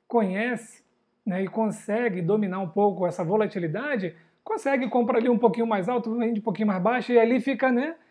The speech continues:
vai, por quê? Porque, é, é, a gente tem uma oscilação muito grande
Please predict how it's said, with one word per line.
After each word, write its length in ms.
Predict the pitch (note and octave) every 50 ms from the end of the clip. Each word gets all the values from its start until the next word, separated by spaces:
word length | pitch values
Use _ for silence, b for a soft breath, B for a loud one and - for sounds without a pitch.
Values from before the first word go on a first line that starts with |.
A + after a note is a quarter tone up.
| b b b -
vai, 240 | G3+ D#3+ F#3+ A3 A3
por 100 | A3+ A3
quê? 160 | - E4+ C#4+
Porque, 280 | - - C4 A3 C#4
é, 200 | C#4+ C#4 - - -
é, 440 | - C4 A#3+ A#3 A3+ A3+ A3 G#3 A3
a 60 | A#3
gente 180 | G3 A#3+ C4 -
tem 80 | C#4
uma 120 | C4+ C#4 C#4
oscilação 440 | A3 - C#4+ C#4 B3+ - - C4+ C4
muito 460 | A#3+ A#3 B3 D4 F4+ F4+ F4 - E4
grande 420 | A#3 A3 G#3+ A#3+ C#4+ D4+ C#4 C4+